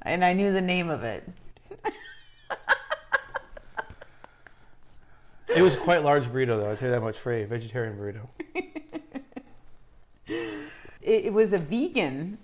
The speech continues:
Speaker 1: burrito,
Speaker 2: Mm-hmm.
Speaker 1: which we experienced a couple of weeks ago down at Moe's in downtown Campbell,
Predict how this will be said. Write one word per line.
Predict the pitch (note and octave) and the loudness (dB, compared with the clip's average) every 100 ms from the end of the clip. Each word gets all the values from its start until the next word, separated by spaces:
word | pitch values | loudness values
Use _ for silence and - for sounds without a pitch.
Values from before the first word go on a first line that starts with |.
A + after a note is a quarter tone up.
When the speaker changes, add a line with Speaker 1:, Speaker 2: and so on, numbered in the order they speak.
| - | -6
Speaker 1:
burrito, | F3 D3+ C3+ C#3 C#3+ A3+ A#3+ - - | -2 -2 0 -2 -2 -6 -10 -10 -2
Speaker 2:
Mm-hmm. | A#2+ C#3+ C#3+ F#3+ | 0 0 -4 -4
Speaker 1:
which | F3+ F3 E3+ - - - - - - | -2 -2 -6 -14 -16 -20 -20 -20 -2
we | G#3 A3 | 4 4
experienced | G#3 - G#3+ G#3+ G3+ G3+ | 4 4 6 6 0 -2
a | F#3 | -2
couple | G#3+ F3+ | 0 0
of | E3 | 2
weeks | F#3 F#3 | 0 -4
ago | F3+ F3 D#3+ D#3+ D3+ | 0 4 4 4 0
down | D3+ D#3+ D#3+ | -2 -2 -2
at | C3 | -4
Moe's | D3 D#3+ G#3+ F#3 A#2 D3 - - - - - - | 0 4 6 4 2 -6 -10 -16 -20 -20 -20 -8
in | E3+ D#3+ D#3 | -4 -2 -2
downtown | D#3+ D#3+ E3 E3 C3+ | 2 2 0 -4 -6
Campbell, | - A#3+ C4 A3+ C#3 D3 F#3+ | -4 2 4 6 4 2 -2